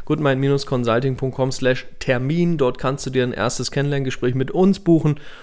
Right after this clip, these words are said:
und dort werden wir dann, das ist natürlich kostenlos und unverbindlich, <laughs> ist ja klar, da werden wir dann mit dir reingehen und schauen,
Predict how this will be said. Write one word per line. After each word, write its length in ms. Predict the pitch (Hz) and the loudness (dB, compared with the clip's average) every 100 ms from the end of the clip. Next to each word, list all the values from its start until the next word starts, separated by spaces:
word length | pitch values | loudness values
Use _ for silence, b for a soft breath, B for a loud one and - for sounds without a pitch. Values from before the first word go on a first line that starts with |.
| B | B
und 120 | 131 | -2
dort 200 | 120 117 | 0 2
werden 240 | 120 117 113 | 2 0 0
wir 80 | 113 | 0
dann, 300 | 110 107 113 | 0 -2 -6
das 160 | 117 110 | -8 -6
ist 60 | |
natürlich 260 | 110 101 92 | -6 -6 -4
kostenlos 420 | 123 107 98 95 | -6 -4 -6 -4
und 60 | - | -2
unverbindlich, 680 | 185 147 135 120 117 - | 0 2 2 2 0 2
<laughs> 0 | |
ist 280 | 147 120 - | -2 -2 -4
ja 100 | 101 | -6
klar, 240 | 113 120 - B B - | -4 -6 -6 B B 2
da 160 | 123 | 4
werden 240 | 127 123 120 | 6 4 2
wir 60 | |
dann 180 | 117 110 | 0 0
mit 160 | 113 113 | -2 -2
dir 300 | 113 113 120 | 0 0 -4
reingehen 460 | - 107 123 120 110 | -6 -4 -2 -2 -4
und 140 | 107 | -6
schauen, 400 | - 98 95 98 | -6 -4 -4 -6